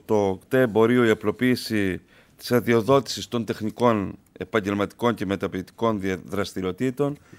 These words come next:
ένα mini fast track, δηλαδή με γρήγορες διαδικασίες, που αποτελούσε και πάγιο αίτημα των επιχειρηματιών,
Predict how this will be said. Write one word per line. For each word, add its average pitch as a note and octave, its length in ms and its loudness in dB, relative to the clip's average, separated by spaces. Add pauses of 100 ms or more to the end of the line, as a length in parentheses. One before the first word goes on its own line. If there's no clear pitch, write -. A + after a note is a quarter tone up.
(120)
ένα A#2 320 0
mini A#2+ 300 0 (100)
fast A#2+ 280 4
track, A#2 260 4
δηλαδή G#2+ 340 0
με A2 100 0
γρήγορες G#2 720 0 (280)
διαδικασίες, G#2+ 960 0 (520)
που A#2+ 100 0
αποτελούσε A2+ 540 0
και A#2+ 140 -6
πάγιο B2+ 400 4
αίτημα A2 500 2
των G#2+ 200 0
επιχειρηματιών, G#2 920 0